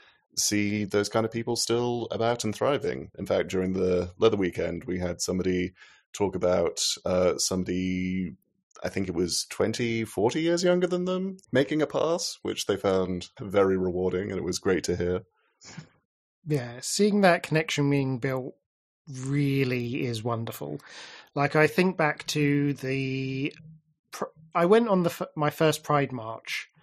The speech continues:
Speaker 2: with the London Leathermen two years ago, and seeing, like, all the new younger members and the older members mixing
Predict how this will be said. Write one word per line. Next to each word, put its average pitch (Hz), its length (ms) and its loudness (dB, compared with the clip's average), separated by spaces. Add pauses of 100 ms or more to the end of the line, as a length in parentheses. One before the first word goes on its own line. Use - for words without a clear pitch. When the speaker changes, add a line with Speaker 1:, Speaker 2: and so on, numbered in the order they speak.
(380)
Speaker 2:
with 143 220 -2
the 139 80 0
London 127 320 -2
Leathermen 127 460 0
two 131 180 0
years 123 340 0
ago, 117 380 -8 (540)
and 127 680 0 (200)
seeing, 165 1040 2
like, 131 340 -8 (140)
all 156 200 0
the 156 120 0
new 147 120 4
younger 143 340 2
members 135 420 -2
and 117 120 -10
the 120 60 -4
older 143 240 4
members 120 920 -4 (180)
mixing 147 640 2